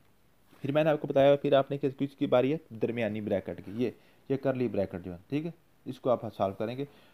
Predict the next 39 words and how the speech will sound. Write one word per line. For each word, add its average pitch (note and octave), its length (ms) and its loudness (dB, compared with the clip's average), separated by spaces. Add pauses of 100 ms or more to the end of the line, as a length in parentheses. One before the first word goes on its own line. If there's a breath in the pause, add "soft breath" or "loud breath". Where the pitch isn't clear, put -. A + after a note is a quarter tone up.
अट्ठाईस E3 300 0
में F#3 80 -2
से F#3 100 -2
बारह D#3+ 200 4
निकालें E3+ 360 2
तो E3 60 2
आपके D3+ 200 0
पास D#3 160 0
आंसर C#3+ 200 -4
आता C#3 160 -4
है C#3+ 60 -2
सोलह, F#2 360 -4 (200)
ठीक C#3 160 -4
है, D#3+ 60 -4 (440 soft breath)
सोलह C#3+ 160 4
आ E3 80 4
गया। D#3+ 140 0 (120)
बाकी D3+ 320 6
सारे F3 320 2
का F3 80 -2
सारा D3+ 220 2
क्वेश्चन C3+ 340 -4
आपने B2 300 -2 (160)
as A#2+ 180 2
it A#2 160 -4
is A#2 100 -10
लिख A2 260 -6
देना F#2 320 -6
है, F2+ 220 -8
जैसे C3+ 260 -2
जैसे A2+ 300 -6
भी G#2+ 160 -4
है, G#2+ 180 -4
जो B2 200 -2
कुछ C3 220 -8
भी A#2 60 -6
उसमें A2 260 -10
साइन A2 380 -6
है, G#2 220 -6